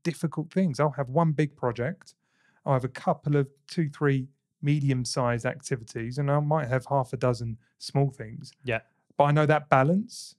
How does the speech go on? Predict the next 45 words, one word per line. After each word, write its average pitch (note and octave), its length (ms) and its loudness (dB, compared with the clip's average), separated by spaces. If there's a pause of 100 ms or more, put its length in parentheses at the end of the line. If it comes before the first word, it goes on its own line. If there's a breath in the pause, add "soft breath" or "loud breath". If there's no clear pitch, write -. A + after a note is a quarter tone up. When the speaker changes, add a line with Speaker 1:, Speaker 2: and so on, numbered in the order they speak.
Speaker 1:
is B2+ 160 -6
gonna C3+ 160 2
give C#3+ 160 2
me C#3+ 100 2
some C#3+ 280 4
wins, A#2 180 0
'cause A#2+ 160 -6
if C#3+ 240 -4
all E3+ 240 4
I D3+ 60 4
do D3 100 2
is C3 100 2
the A#2+ 60 -4
small A#2 240 -4
things, G#2 320 -8
I've, A2+ 320 -2
I've A#2+ 160 -6 (180)
done C3+ 160 2
some A#2+ 220 -4
stuff. - 380 -12 (520 soft breath)
But - 100 2
I E3+ 60 6
won't E3+ 180 6
just B2 140 -2
do A2+ 120 -4
that. G#2+ 220 -10
I'll D#3 80 4
do, E3 160 6
Speaker 2:
Yeah. B2 180 4 (240)
Speaker 1:
I'll D#3+ 80 2
do C#3+ 120 2
the C3 40 -4
small F3+ 220 2
things D3 220 0
and C3 100 0
probably C3 240 0
the A#2 100 0
big A#2 240 -4
thing, C3 240 -16
'cause A#2+ 200 -10
the A#2 80 -16
big C3 160 -2
things A2+ 260 -10
happens A#2+ 480 -10
thir-, C3 360 -6